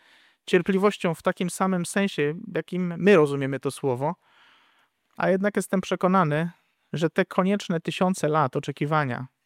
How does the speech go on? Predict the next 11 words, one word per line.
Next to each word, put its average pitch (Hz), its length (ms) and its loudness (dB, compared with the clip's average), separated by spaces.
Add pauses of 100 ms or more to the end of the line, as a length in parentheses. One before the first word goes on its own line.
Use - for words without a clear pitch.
(320)
na 147 100 -2
właściwy 151 440 0
moment 147 440 0
i 151 80 -2
obserwowanie 170 680 0
poczynań 170 500 0
ludzkości 160 540 -2
przez - 200 -8
cały 190 220 2
ten 175 180 -2
czas 151 420 0